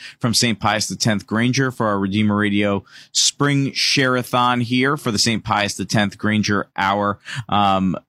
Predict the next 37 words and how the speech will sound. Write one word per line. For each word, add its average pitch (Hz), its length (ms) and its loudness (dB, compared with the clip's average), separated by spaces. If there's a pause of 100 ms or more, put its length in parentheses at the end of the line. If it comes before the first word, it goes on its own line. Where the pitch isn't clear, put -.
(280)
<laughs> - 380 -10
how 156 120 2
about 165 300 0 (160)
you 131 100 0
give 139 160 2
some 127 160 2
shout - 300 0
outs 87 280 -2
out 90 200 0
to 92 400 -2 (240)
those 113 280 0
technology 113 560 0
folks 104 340 0
that 107 120 2
you 104 120 2
guys 104 240 0
have 104 160 -2
been 101 240 0
leaning 120 340 2
on, 95 300 2
uh, 95 300 0 (260)
o-, 127 200 0
over 117 360 0
at 107 140 -2
Saint 110 240 -2
Pius 104 260 0
the 92 80 -8
tenth? 110 260 -4
I 117 200 0
imagine 127 540 0
there's 123 200 0
quite 139 220 -2
a 127 40 -2
few 143 220 0
people 139 480 0
that 117 180 0
have, 113 240 0